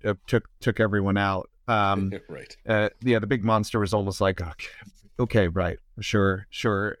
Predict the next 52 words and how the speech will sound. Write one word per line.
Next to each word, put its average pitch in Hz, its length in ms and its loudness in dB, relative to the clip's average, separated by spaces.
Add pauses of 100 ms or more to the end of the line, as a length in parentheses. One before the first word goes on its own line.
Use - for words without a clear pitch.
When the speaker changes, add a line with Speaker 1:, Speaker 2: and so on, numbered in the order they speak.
Speaker 1:
And, 123 220 0
and 135 180 0
it 135 80 -2
wasn't 160 240 2
even 143 160 2
a 127 60 0
punch 143 320 0
in 139 80 0
the 120 100 0
air 123 220 2
moment 117 540 0
when, 107 360 2 (560)
you 113 100 -4
know, 101 260 4
oh, 104 180 2
his 107 180 -2
ship - 300 -2
arrived, 127 500 0
and 95 100 2
I 90 80 2
kn-, 95 200 0
I 104 100 -2
Speaker 2:
Yeah. 117 220 -6
Speaker 1:
felt 110 180 2
like 110 160 0
it 107 60 2
was 98 200 -4
meant 117 260 0
to - 80 -14
be. 185 280 -2 (400)
Uh, 113 160 0
but 110 160 -2
I 160 100 4
didn't 240 200 2
know 110 420 2
who, 113 60 -8
who 113 100 0
most 101 300 2
of 104 40 0
these 95 200 -2
people 98 340 -2
were. 90 300 -2
I 143 100 2
knew 156 200 2
who 160 180 2
the, 120 460 2
Speaker 2:
No. 107 40 -2 (180)
Speaker 1:
the, 110 380 0
you 139 120 0
know, 113 100 4
the 101 80 0
blacksmith 104 580 0